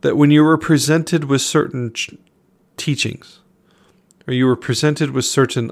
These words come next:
options, or you were presented with certain challenges, what if instead of pursuing the right answer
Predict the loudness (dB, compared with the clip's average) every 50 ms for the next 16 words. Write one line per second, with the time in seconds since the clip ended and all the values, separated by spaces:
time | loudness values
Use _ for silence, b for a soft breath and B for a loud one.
0 | -6 -4 0 0 0 0 -2 -4 -6 -6 -6 -6 -6 -4 -4 -2 0 -2 -2 -2
1 | -4 -4 -4 -2 -4 -4 -4 -4 -4 -4 -4 -4 -4 -6 -4 -6 -10 -10 -8 -6
2 | -4 -2 -2 -2 -2 -4 -6 -8 -10 -12 -12 -14 -16 -18 _ b b b b b
3 | b b b b b b b b b b -8 -2 2 2 4 4 2 0 -2 -4
4 | -6 -6 -6 -6 -6 -6 -2 2 4 4 6 4 4 2 0 0 -2 -2 -2 -2
5 | -2 0 2 2 0 0 0 0 0 2 2 2 2 2 2 0 0 -2 -2 -4
6 | -6 -10 -10 -8 -8 -8